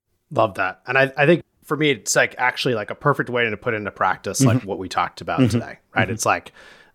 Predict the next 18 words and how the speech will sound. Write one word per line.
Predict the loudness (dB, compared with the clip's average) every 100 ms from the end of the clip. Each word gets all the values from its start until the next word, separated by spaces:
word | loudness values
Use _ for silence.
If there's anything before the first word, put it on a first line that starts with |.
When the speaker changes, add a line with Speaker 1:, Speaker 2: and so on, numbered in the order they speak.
| -8
Speaker 1:
it's | 0
all | 4 6 6
about | 6 2
speed | -2 -4 -4
of | -4
learning. | -6 -6 -8 -14 -18 -12
It's | -6 -4
about | 2 2 0 -6 -18 -14
more | -8 0 6 6 6
iterations. | 2 -2 -2 -4 -4 -8 -6
Like, | -4
Speaker 2:
Mm-hmm. | 0
Speaker 1:
that's | 0 0 -2
what | -4 -4
the | -2
speed | -4 -4 -6
is | -8
about. | -2 0 0 -4